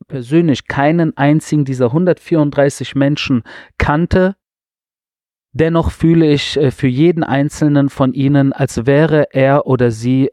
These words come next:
meine eigene persönliche enge Familie. Und, äh, ich, ich würde das eigentlich von allen Menschen, äh, denen Menschen am Herzen liegen, würde ich erwarten, dass sie das genau so wahrnehmen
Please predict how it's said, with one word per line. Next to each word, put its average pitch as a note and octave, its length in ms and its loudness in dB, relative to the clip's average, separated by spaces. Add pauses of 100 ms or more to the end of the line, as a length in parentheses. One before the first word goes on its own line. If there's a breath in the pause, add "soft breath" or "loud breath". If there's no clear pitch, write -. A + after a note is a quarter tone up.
meine B2 520 0
eigene C#3 540 0
persönliche B2 1080 0 (100)
enge B2 540 0
Familie. A#2 640 0 (560)
Und, A2+ 340 -4
äh, A2+ 180 0
ich, - 340 -10
ich - 160 -4
würde D#3 240 2
das D3 180 0
eigentlich C#3 380 -2
von C3 160 -2
allen C#3 400 2
Menschen, C3 500 0
äh, B2 260 0
denen B2+ 380 2
Menschen C3 380 0
am A#2+ 100 2
Herzen B2 460 -2
liegen, B2 440 -2
würde C#3+ 200 2
ich - 80 -2
erwarten, A#2+ 420 0
dass A2+ 160 -2
sie A#2+ 80 -4
das A2 220 -4
genau B2+ 640 2
so B2+ 640 2
wahrnehmen B2 800 0